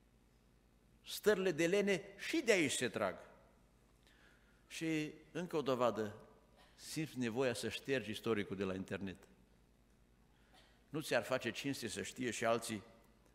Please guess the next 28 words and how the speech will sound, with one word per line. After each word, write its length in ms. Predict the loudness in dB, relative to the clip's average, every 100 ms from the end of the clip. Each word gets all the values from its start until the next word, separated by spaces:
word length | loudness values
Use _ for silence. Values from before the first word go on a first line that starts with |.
| -20 -20 -20 _ _ _ _ _ _ _ -8
pe 100 | -6
ce 400 | 2 4 4 2 -8
pagini 460 | 2 2 2 -2 -4 -8 -10
ai 140 | -4 -4
intrat. 360 | -4 -8 -10 -18 -20 _ _ _ _ -20 -20 -18 -20 -20 -20 -20 -20 -20 _
Pentru 240 | 0 2
că, 120 | 2
dragii 280 | 4 4 4
mei, 140 | 2
un 160 | 4 2
profil 640 | 2 2 4 4 4 4 2
în, 240 | 2 4
uh, 280 | 4 2 0
rețea, 480 | 0 0 0 2 2
fie 280 | 0 0 2
că 100 | 2
expune 420 | -2 -4 -2 -2
date 360 | 4 4 4 0
reale, 360 | 2 2 2
fie 260 | -2 0 0
codificate, 880 | 0 -4 -4 -4 0 0 0 -4 -6 -18 -20 _ _ _ -4
are 280 | 0 2 0
efecte 380 | -4 -6 -4 -4
negative, 520 | -2 -2 -4 -2 -4
creând 380 | -4 -4 -4 -2
o 60 |
lume 260 | 0 0 0
paralelă 720 | 2 2 4 2 0 0 0